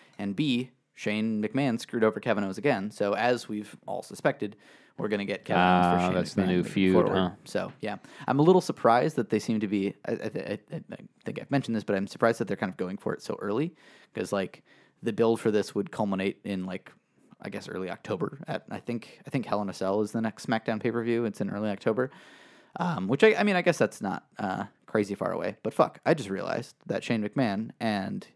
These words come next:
Speaker 1: Kevin Owens are gonna have Hell in a Cell match and that's gonna be fucking insane because Shane McMahon is, like, one of the best at Hell in a Cell matches, and he's always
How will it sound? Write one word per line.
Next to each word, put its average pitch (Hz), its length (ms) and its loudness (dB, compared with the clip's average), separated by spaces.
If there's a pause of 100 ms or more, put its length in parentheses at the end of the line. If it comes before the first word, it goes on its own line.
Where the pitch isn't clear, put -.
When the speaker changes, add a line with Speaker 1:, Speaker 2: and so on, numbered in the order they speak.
(100)
Speaker 1:
Kevin 117 220 2
Owens 107 180 4
are 110 60 2
gonna 101 100 0
have 98 100 -2
Hell 120 220 2
in 104 60 0
a 101 40 -6
Cell 135 160 2
match 98 380 -6 (640)
and 117 60 0
that's 143 100 6
gonna 143 140 6
be - 20 4
fucking 113 300 2
insane 98 800 -2
because 101 320 0
Shane 120 200 0
McMahon 110 280 0
is, 101 100 0
like, 95 220 0
one 104 240 0
of 92 100 -6
the 101 60 -6
best 92 440 -4
at 71 140 -8
Hell 98 160 -4
in 95 80 -8
a 90 40 -8
Cell - 180 -8
matches, - 340 -10
and 104 80 -6
he's 104 100 -6
always 101 380 -4